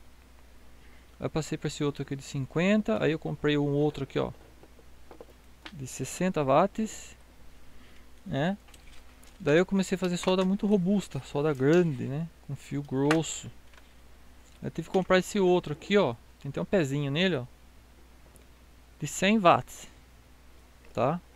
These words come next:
Comprar de cem watts. Mas por quê? Pra soldar fio grosso. Que grossura de fio. Bem grosso mesmo, tá? Deixa eu ver se eu acho um pedaço de fio aqui.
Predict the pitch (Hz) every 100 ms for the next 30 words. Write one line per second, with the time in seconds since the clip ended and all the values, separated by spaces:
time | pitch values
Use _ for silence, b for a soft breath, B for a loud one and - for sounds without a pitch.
0 | - - 127 - 139 - - 190 196 139
1 | 104 - 151 208 - 156 110 131 - 147
2 | 170 - 190 190 151 147 175 156 - -
3 | - - - B B B B B - 160
4 | 190 - 180 175 156 - 135 113 127 185
5 | 214 214 247 240 143 113 117 160 - -
6 | - - b b b b - - - 143
7 | - 160 151 - 151 143 139 - 135 127
8 | - 185